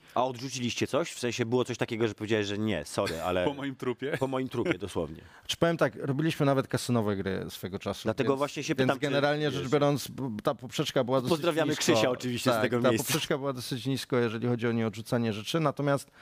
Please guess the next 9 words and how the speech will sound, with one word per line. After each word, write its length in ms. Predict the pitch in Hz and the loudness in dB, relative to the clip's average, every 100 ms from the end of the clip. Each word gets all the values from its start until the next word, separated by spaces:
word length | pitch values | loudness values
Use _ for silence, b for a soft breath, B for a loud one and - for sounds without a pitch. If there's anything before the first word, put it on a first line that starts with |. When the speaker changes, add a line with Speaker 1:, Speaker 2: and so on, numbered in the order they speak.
| B B B B | B B B B
Speaker 3:
faktycznie 760 | - 143 - - 170 - 156 139 | -4 -4 -4 -4 -2 0 4 4
był 200 | 123 131 | 4 2
jeden 380 | 127 139 139 131 | 4 4 2 2
taki 220 | 120 127 | 0 2
moment, 600 | 123 123 123 117 113 - - | 2 4 2 0 -4 -8 -12
w 40 | 101 | -8
którym 240 | - 117 | -4 -2
sobie 200 | - 120 | 0 -2
powiedzieliśmy, 840 | - 113 110 110 107 117 107 104 | -2 -6 -6 -6 -4 -2 -2 -2